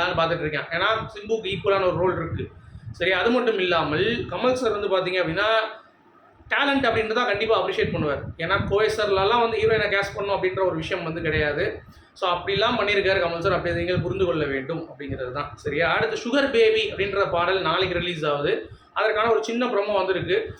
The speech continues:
So, த்ரிஷா அவர்களுடைய விஷுவல்ஸ் அப்படி இப்படின்னு வந்து நல்லா இருந்தது பார்க்கறதுக்கு.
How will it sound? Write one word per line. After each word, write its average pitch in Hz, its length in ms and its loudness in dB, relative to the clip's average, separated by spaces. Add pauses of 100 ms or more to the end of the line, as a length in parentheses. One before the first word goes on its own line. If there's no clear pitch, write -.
(120)
So, 175 120 -12
த்ரிஷா 196 300 2
அவர்களுடைய 180 500 2
விஷுவல்ஸ் 180 300 0
அப்படி 165 300 -2
இப்படின்னு 175 140 -6
வந்து 175 180 -2
நல்லா 170 260 0
இருந்தது 156 300 -2
பார்க்கறதுக்கு. 156 520 -2